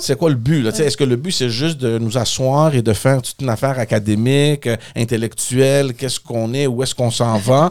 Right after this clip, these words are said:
Speaker 2: <laughs>
Speaker 1: Euh, ou éventuellement d'aller chercher les gens et de dire, « Gars, voici le parti,
Speaker 2: Ouais.
Speaker 1: il n'y a rien qui change.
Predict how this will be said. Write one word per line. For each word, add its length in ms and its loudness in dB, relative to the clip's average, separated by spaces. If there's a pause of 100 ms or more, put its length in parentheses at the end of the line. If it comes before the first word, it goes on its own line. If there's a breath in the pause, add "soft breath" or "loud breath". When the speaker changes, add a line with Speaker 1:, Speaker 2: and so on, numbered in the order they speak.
Speaker 2:
<laughs> 40 -20 (400 loud breath)
Speaker 1:
Euh, 240 0 (140)
ou 320 4
éventuellement 1040 0
d'aller 680 -2 (120)
chercher 560 0
les 180 -2
gens 240 -2
et 60 -8
de 40 -4
dire, « 220 -4
Gars, 300 2 (880 soft breath)
voici 420 0
le 140 4
parti, 560 -2
Speaker 2:
Ouais. 100 -8
Speaker 1:
il 60 -16
n'y 60 -6
a 40 -8
rien 220 -4
qui 120 -8
change. 600 0